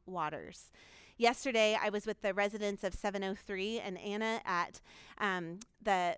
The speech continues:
Silver Falls that's at the Ohanapekosh, uh, campground in Rainier,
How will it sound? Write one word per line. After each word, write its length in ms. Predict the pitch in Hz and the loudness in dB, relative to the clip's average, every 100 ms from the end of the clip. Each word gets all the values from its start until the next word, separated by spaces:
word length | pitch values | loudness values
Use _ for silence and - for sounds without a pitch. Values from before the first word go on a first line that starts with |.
| - | -4
Silver 400 | - 254 240 226 | -2 2 2 2
Falls 760 | - 196 185 226 277 277 - - | 4 8 8 8 4 0 -8 -4
that's 220 | 196 - | -4 -2
at 140 | 190 | -2
the 240 | 202 185 - | 2 2 0
Ohanapekosh, 920 | 190 208 208 - 226 214 220 - - - - - - | -4 -4 -6 -4 0 0 0 -6 -10 -12 -20 -20 -4
uh, 180 | 202 185 - | 0 0 -2
campground 800 | - 208 214 240 233 247 262 262 - | -6 -4 -2 0 2 0 -2 -4 -4
in 160 | 202 | -2
Rainier, 580 | 190 185 180 185 214 | -2 -2 -2 -2 -2